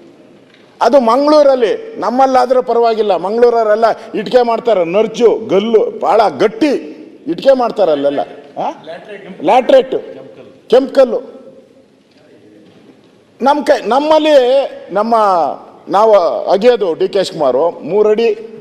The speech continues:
ಅಗಲ, ಆರು ಅಡಿ ಉದ್ದ, ಅಲ್ಲ, ಆ, ಡೆಪ್ತ್ ಆರು ಅಡಿ. ಆ ಆರು ಅಡಿನ, ಆ, ಅಗಿಬೇಕಾದ್ರೆ ಎತ್ತಾಕಕ್ಕಾಗಲ್ಲ ಮಣ್ಣು, ಚೆನ್ಕೆ ತಗೊಂಡು ಹಿಂಗೆ ಎತ್ತಾಕಕ್ಕಾಗಲ್ಲ. ನಾವು ಒಳಗಡೆ ಇನ್ನ ಇಬ್ಬರನ್ನ ಇಟ್ಕೊಂಡು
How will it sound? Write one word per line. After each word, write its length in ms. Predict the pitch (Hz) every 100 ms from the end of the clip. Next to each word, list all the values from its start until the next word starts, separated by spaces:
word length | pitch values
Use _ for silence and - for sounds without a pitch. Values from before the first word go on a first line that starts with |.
| - -
ಅಗಲ, 240 | 165 220 277 269 - - - - -
ಆರು 240 | 160 202
ಅಡಿ 200 | 202 185
ಉದ್ದ, 260 | 170 190 160 262 254 - - - - _ -
ಅಲ್ಲ, 120 | 170
ಆ, 380 | 151 - - 151
ಡೆಪ್ತ್ 380 | 143 285 285 285
ಆರು 180 | 208
ಅಡಿ. 120 | 147 - - - - - _ _ _ _ -
ಆ 340 | 180 208 233
ಆರು 100 | 294
ಅಡಿನ, 260 | 294 294 269 254 147
ಆ, 60 | 185 170 113 -
ಅಗಿಬೇಕಾದ್ರೆ 720 | 170 247 277 269 214 143 131 180 - - - -
ಎತ್ತಾಕಕ್ಕಾಗಲ್ಲ 680 | 202 285 269 277 254 226
ಮಣ್ಣು, 340 | 202 170 160 90 - -
ಚೆನ್ಕೆ 360 | - 196 220 262
ತಗೊಂಡು 240 | 254 254
ಹಿಂಗೆ 160 | 240 226
ಎತ್ತಾಕಕ್ಕಾಗಲ್ಲ. 540 | 220 226 202 180 160
ನಾವು 180 | 113 123 147
ಒಳಗಡೆ 520 | 170 214 240 226 165
ಇನ್ನ 140 | 185
ಇಬ್ಬರನ್ನ 360 | 202 180 175 170
ಇಟ್ಕೊಂಡು 560 | 165 160 165 - -